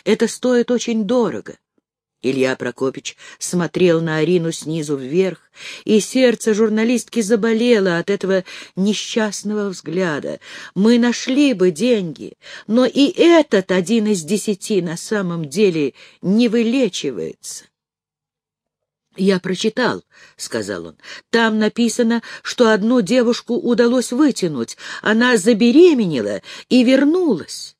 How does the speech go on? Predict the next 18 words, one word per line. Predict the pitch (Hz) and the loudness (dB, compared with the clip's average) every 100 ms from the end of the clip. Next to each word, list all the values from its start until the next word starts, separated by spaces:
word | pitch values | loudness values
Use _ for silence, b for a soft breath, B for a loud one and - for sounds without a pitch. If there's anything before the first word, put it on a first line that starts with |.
| _ _ _ _ _ _ - | _ _ _ _ _ _ -14
В | 123 | -2
глазах | 139 139 127 165 156 151 | 0 2 2 0 0 -2
Ильи | 131 135 | -2 -4
Прокопича | 160 131 - 196 165 - 170 B B B | -4 -6 -4 -4 -4 -4 -6 B B B
была | 127 185 202 | -2 2 2
безумная | 185 180 190 277 240 247 247 185 | 2 0 2 0 2 0 0 2
детская | 214 185 - 208 196 | 0 -2 -6 -6 -4
надежда. | 196 151 135 110 104 95 B B B B B B B | -4 -4 -4 -6 -10 -12 B B B B B B B
Арина | 180 190 214 220 196 190 | 0 4 6 6 4 0
не | 180 | -2
могла | 170 151 120 101 98 | -4 -6 -8 -8 -10
этого | 101 - 98 92 | -12 -12 -14 -12
выдержать. | 85 90 - - - - - - _ _ - | -14 -16 -16 -20 -20 -20 -20 -20 _ _ 0
«Ты | 233 233 | 2 4
можешь | 247 330 359 349 - - - - | 4 4 2 -2 -4 -12 -16 -6
ее | 160 147 127 | -2 0 0
насиловать?» | 107 113 120 92 80 - - - _ _ _ _ _ | -2 -8 -10 -12 -14 -20 -20 -20 _ _ _ _ _
спросила | - - 120 - 104 69 | -12 -8 -6 -6 -10 -10